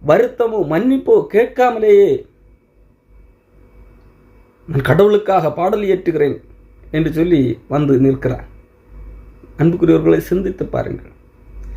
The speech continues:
ஆண்டவர் சொல்லுகிறார், "உன், உன்னுடைய பாட்டு எதற்கு எனக்கு வேண்டும்? உன்னுடைய பாட்டு, இரைச்சல், இதை எல்லாவற்றையும் என்னை விட்டு அகற்று" என்று சொல்லுகிறார். அன்புக்குரியவர்களை, நீங்கள் பாடுவது ஆண்டவருக்கு தேவையில்லை.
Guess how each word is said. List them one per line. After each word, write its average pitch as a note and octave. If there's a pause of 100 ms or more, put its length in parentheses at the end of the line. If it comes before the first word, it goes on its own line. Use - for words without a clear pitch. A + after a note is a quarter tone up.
(320)
ஆண்டவர் G#3+
சொல்லுகிறார், F3+ (300)
"உன், A3+
உன்னுடைய C#4
பாட்டு C#4
எதற்கு C4+
எனக்கு G3+
வேண்டும்? G3 (580)
உன்னுடைய C4
பாட்டு, A#3+
இரைச்சல், A#3
இதை A#3
எல்லாவற்றையும் C4
என்னை C4+
விட்டு -
அகற்று" A#3 (640)
என்று G3+
சொல்லுகிறார். F#3+
அன்புக்குரியவர்களை, C4
நீங்கள் B3+
பாடுவது C#4+
ஆண்டவருக்கு C#4+
தேவையில்லை. E4+